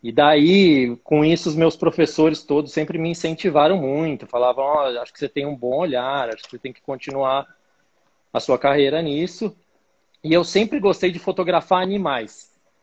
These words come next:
Animais sempre foi o, o que eu queria fazer. Não necessariamente cavalo no início, mas como cavalo, eu, eu tive uma criação toda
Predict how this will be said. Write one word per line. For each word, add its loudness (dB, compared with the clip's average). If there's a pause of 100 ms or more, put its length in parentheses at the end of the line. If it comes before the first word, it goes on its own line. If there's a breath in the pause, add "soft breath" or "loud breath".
Animais -4
sempre -6
foi -2
o, -4 (100)
o -10 (100)
que -8
eu 0
queria 0
fazer. -2
Não -2
necessariamente -2
cavalo 0
no -6
início, -8 (1000)
mas -2
como -4
cavalo, 0
eu, -8 (200)
eu -8
tive -12
uma -4
criação -6 (100)
toda -6